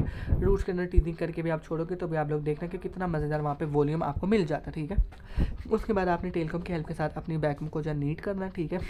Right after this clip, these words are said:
क्योंकि hair style को जो है आपका finishing देने के लिए आप उसको spray use करके अपनी बैक कॉम को neat करोगे। अब front पे जो मैंने इसी section का front वाला area थोड़ा सा छोड़ा था उसके अंदर हम लोग जो है French braid करेंगे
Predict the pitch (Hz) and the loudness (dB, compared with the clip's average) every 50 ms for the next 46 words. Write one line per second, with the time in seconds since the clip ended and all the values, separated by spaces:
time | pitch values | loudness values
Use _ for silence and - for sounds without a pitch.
0 | - - - - - - - 190 - - 170 170 170 165 - - 165 156 - - | -6 -8 -6 -6 -2 4 8 10 10 10 10 6 2 0 0 0 -2 -2 -2 -2
1 | 151 151 156 170 - - - - - - - - - 156 156 156 - - 170 165 | -2 0 6 12 12 12 12 10 4 -10 -6 8 12 12 12 12 12 10 10 10
2 | 156 - - 180 175 175 - 185 180 170 165 156 151 147 165 160 156 160 160 151 | 10 8 8 8 8 8 6 6 8 8 10 10 10 8 8 8 8 8 8 6
3 | 147 - 160 165 190 180 165 - - 160 160 - - 156 151 156 151 147 147 - | 6 6 4 4 4 4 4 4 2 0 2 4 8 8 10 10 10 8 6 6
4 | - 156 147 147 160 170 170 160 156 147 147 143 139 143 143 147 156 147 143 139 | 6 4 6 6 6 4 4 6 6 8 8 8 8 6 4 4 6 6 6 6
5 | 139 - - 147 143 147 156 190 190 - - - - - 160 151 - 165 170 165 | 4 4 4 6 6 8 6 6 4 2 -4 -12 0 0 2 4 8 8 8 8
6 | 160 175 165 165 160 160 160 - 190 185 - 220 202 - 156 151 - 156 151 160 | 8 8 8 10 8 8 8 6 6 6 6 6 6 6 4 4 4 4 6 6
7 | 160 160 - - - - - - - 170 170 165 165 170 165 170 170 160 147 160 | 4 4 0 -8 -10 -10 2 8 10 12 12 12 12 12 12 12 12 12 12 10
8 | 156 - 170 151 151 170 160 - 156 147 147 143 175 180 - 180 170 - - 165 | 8 8 6 8 8 6 8 10 12 12 12 12 10 8 8 6 6 8 8 8
9 | 151 151 151 160 151 147 147 143 139 147 143 143 160 175 170 - - - - - | 10 10 10 8 8 8 8 8 8 8 8 8 8 6 4 4 6 6 6 6
10 | - - - - - - - - - - - - - 165 160 156 151 147 151 156 | 2 -6 -18 -20 -20 -18 -18 -18 -16 -14 -4 2 4 6 6 6 6 8 8 8
11 | 147 147 - 151 151 151 160 185 | 8 8 8 8 8 8 8 6